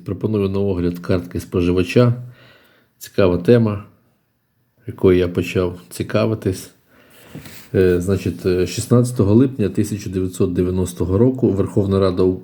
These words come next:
Української Р С Р проголосила про суверенітет України. Оскіль-,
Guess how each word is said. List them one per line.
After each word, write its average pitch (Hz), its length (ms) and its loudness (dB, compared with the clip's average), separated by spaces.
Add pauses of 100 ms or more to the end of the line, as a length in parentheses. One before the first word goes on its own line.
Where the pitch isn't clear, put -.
(140)
Української 90 880 -2
Р 92 240 0
С - 140 -6
Р 135 160 2 (100)
проголосила 104 760 2
про 110 280 -2
суверенітет 95 640 -2
України. 90 580 -2 (520)
Оскіль-, 120 480 4